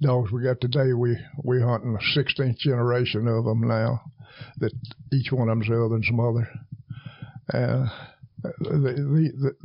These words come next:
the dogs of today don't have as good a master as the ones younger did, but, uh, they, they, I know they look better,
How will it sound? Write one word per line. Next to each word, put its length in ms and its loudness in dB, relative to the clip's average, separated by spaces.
the 40 2
dogs 400 2
of 80 2
today 320 2
don't 160 4
have 160 4
as 100 2
good 180 0
a 60 0
master 480 2
as 80 0
the 100 2
ones 320 2
younger 400 2
did, 400 0
but, 200 0
uh, 220 2
they, 140 2
they, 240 2
I 160 2
know 240 4
they 120 2
look 280 2
better, 460 0